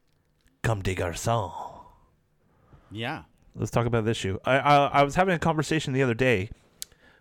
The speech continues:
Speaker 1: with a local sneakerhead that jumped into the shop, and we were talking about how the five fifty has kinda lost its, mm, I don't know. They're just making so many of them
Speaker 2: Right.
Speaker 1: now,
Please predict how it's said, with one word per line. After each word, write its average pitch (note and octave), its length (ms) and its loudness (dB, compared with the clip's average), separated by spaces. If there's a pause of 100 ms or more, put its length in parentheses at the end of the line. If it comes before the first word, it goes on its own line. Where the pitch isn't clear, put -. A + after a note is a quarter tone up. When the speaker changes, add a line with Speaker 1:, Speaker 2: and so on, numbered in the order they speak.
(100)
Speaker 1:
with G2+ 160 -4
a F#2 200 2
local G#2 280 2
sneakerhead G2 560 -2
that G2+ 160 -2 (220)
jumped G#2+ 260 -2
into G2 180 -4
the F2 120 -2
shop, - 420 0 (520)
and C3+ 140 -4
we C#3 80 2
were C3 60 2
talking D3+ 240 2
about C#3 220 2
how B2+ 300 6
the A2+ 120 0
five C#3 280 0
fifty C#3 480 0
has A2 260 -2
kinda A2+ 540 2 (500)
lost B2+ 420 2
its, - 520 -4 (1160)
mm, C3+ 540 -12 (440)
I C#3 100 -4
don't C#3 140 -2
know. A#2 220 2 (440)
They're A#2 120 2
just B2+ 140 -4
making C#3+ 240 0
so D3 200 2
many C#3+ 240 2
of A2+ 120 0
them A2 100 0
Speaker 2:
Right. G2 80 -2
Speaker 1:
now, F#2+ 220 -2